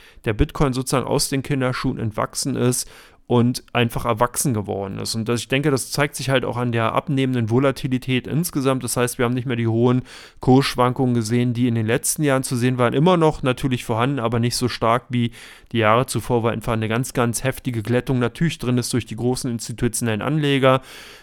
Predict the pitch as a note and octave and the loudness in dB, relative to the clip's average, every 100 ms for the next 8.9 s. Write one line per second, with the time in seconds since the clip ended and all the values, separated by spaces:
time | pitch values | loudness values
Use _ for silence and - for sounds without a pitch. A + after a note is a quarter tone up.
0 | - - A2 A#2+ C3 B2 A#2 G#2 - _ | -6 -2 0 0 2 2 2 -2 -10 _
1 | _ _ _ - - G#2+ A2+ A2+ A2 A2 | _ _ _ -6 -2 2 2 4 4 4
2 | C3 A2 B2 - B2 B2 A2 A#2 A#2 A#2 | 2 2 0 2 2 2 2 4 2 0
3 | - - - - _ - A#2 A2+ A2 A2 | -6 -18 -20 -20 _ 2 6 6 4 -2
4 | A2+ B2+ A#2+ A#2 A#2 - C#3 C3 C3 - | -4 0 0 2 -2 0 -2 0 -4 -4
5 | D3 C#3 C#3 B2+ A2+ C3 C3 B2+ A#2+ A#2 | 0 4 4 4 2 -2 0 0 2 0
6 | A#2 - C#3+ A#2+ A#2 B2 A2+ B2 B2+ - | -2 -2 -2 0 0 0 0 0 0 2
7 | B2 - D#3+ E3 D#3+ - C3 C3+ - B2+ | 0 4 6 6 6 4 0 0 0 0
8 | B2 B2 A2+ A2 B2+ - D3+ B2+ B2+ | 2 2 2 2 0 0 2 2 2